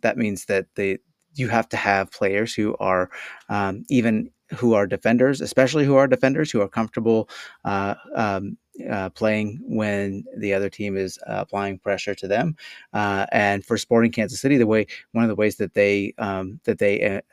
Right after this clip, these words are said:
uh, uh, um, take care of that is uh, they split their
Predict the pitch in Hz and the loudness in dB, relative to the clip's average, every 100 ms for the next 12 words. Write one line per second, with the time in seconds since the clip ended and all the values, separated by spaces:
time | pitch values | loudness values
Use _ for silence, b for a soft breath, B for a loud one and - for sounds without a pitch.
0 | - 101 98 101 160 _ _ 202 104 104 | -8 -6 -4 -6 -10 _ _ -10 -8 -8
1 | - 110 - 120 135 143 156 - 104 95 | -6 -4 2 6 6 4 0 0 0 -2
2 | 85 - B B - 95 90 90 90 95 | -4 -12 B B -10 -6 -4 -4 -2 0
3 | 95 - 101 104 95 92 | 0 -2 -2 0 0 0